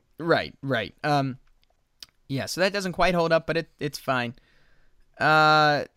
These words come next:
Penguin then asks Sophia Starr to marry them, marry her, and then, oh yeah, and this whole time we, we, we s-,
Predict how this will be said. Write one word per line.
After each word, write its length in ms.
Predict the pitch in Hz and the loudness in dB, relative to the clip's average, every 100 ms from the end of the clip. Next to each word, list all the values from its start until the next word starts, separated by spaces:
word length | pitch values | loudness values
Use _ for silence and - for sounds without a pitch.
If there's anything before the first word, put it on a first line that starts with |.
| _ _ - | _ _ -4
Penguin 320 | 170 190 190 | 0 0 0
then 100 | 175 156 | -4 -2
asks 480 | 156 147 - - - | -2 -4 -6 -8 -14
Sophia 340 | - 135 139 | -12 -8 -6
Starr 260 | 123 135 131 | -6 -4 -2
to 60 | 120 | -4
marry 480 | 117 156 165 127 | -4 -2 -2 -2
them, 340 | 101 95 87 - | -6 -10 -12 -12
marry 380 | 123 151 175 151 | -6 -2 0 -2
her, 320 | 165 67 139 - _ _ _ _ - | -4 -8 -10 -14 _ _ _ _ -8
and 180 | 131 | -4
then, 460 | 143 170 156 147 151 - _ _ _ _ _ | -2 -2 -2 -2 -6 -12 _ _ _ _ _
oh 80 | 226 | 6
yeah, 160 | 233 170 | 8 6
and 80 | 175 | 2
this 100 | 180 | 0
whole 160 | 294 | 0
time 320 | - 233 233 | 2 0 0
we, 180 | 208 170 | -2 -4
we, 260 | 143 180 160 - | -4 -4 -4 -6
we 120 | - | -6
s-, 220 | 165 - | -4 -6